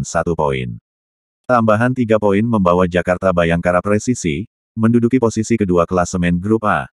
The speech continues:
Skuad asuhan Jeff Jiangjie ini membukukan empat poin. Di laga terakhir Jakarta Bayangkara akan melawan wakil Korea Selatan Incheon Korean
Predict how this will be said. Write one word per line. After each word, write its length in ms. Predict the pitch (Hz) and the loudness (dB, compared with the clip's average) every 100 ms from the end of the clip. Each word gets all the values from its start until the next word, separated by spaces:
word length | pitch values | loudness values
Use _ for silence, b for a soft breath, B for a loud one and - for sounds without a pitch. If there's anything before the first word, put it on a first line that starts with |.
| - | -20
Skuad 320 | - 120 120 | -4 2 2
asuhan 400 | 113 104 98 87 | 0 -2 0 0
Jeff 240 | 85 87 87 101 | 0 -2 -4 -2
Jiangjie 560 | 110 101 95 101 98 | 0 2 0 0 0
ini 240 | 95 90 80 | 0 -2 0
membukukan 640 | 98 87 92 123 104 80 | 0 0 0 0 0 -2
empat 240 | 80 85 78 | -2 -4 -2
poin. 400 | 76 67 64 57 - _ _ _ _ _ - | -2 -2 -6 -10 -16 _ _ _ _ _ -14
Di 240 | 120 117 | -2 2
laga 320 | 110 110 139 | 4 4 2
terakhir 400 | 131 107 110 113 | 2 0 0 -2
Jakarta 480 | 104 98 95 98 101 | 0 0 0 0 2
Bayangkara 560 | 92 87 85 87 95 90 | 2 0 0 0 0 -2
akan 240 | 95 92 | -2 0
melawan 320 | 85 80 87 92 95 | 0 2 0 0 -2
wakil 240 | 98 110 | 0 0
Korea 320 | 101 95 87 | 0 0 0
Selatan 480 | 85 90 90 95 98 | -2 0 0 0 -2
Incheon 480 | 107 104 110 107 110 | -2 0 0 0 0
Korean 320 | 104 90 82 | 0 0 0